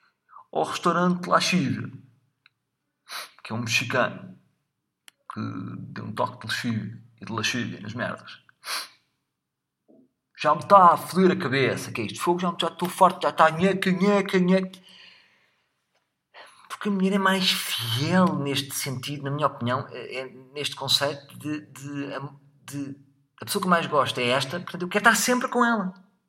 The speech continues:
Ao mesmo tempo isto é bonito, é romântico. Só que o que nós temos que lutar aqui é contra, contra este imaginário Walt Disney que é, eh, "Ele só gosta de mim se estiver comigo.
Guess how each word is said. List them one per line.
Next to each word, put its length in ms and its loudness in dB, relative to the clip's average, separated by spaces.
Ao 100 -6
mesmo 180 4
tempo 140 0
isto 160 -2
é 40 -2
bonito, 280 0
é 60 2
romântico. 720 -2
Só 140 6
que 160 -8
o 40 -8
que 120 -10
nós 160 4
temos 200 -6
que 100 -8
lutar 220 -4
aqui 380 -8
é 80 -6
contra, 440 -2
contra 380 -2
este 400 -6
imaginário 840 6
Walt 260 -2
Disney 300 -6
que 260 0
é, 360 -4
eh, 240 -6
"Ele 120 2
só 140 6
gosta 220 8
de 80 6
mim 120 6
se 60 0
estiver 320 6
comigo. 340 0